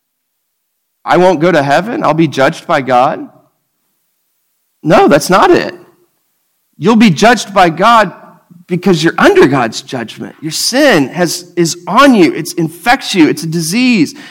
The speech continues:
It's a rebellion. It's there. To say that Jesus is the problem is like,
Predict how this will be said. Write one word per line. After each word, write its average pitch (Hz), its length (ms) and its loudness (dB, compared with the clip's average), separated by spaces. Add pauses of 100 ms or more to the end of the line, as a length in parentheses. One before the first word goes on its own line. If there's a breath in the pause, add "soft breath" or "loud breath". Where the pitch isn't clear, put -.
(120)
It's - 160 -12
a 180 60 -2
rebellion. 180 720 2 (340 loud breath)
It's 226 300 -2
there. 190 840 0 (320)
To 180 80 -8
say 233 240 2
that 202 140 2
Jesus 196 420 -2
is 160 140 -2
the 165 100 -2
problem 214 500 2
is 160 200 -6
like, 185 300 2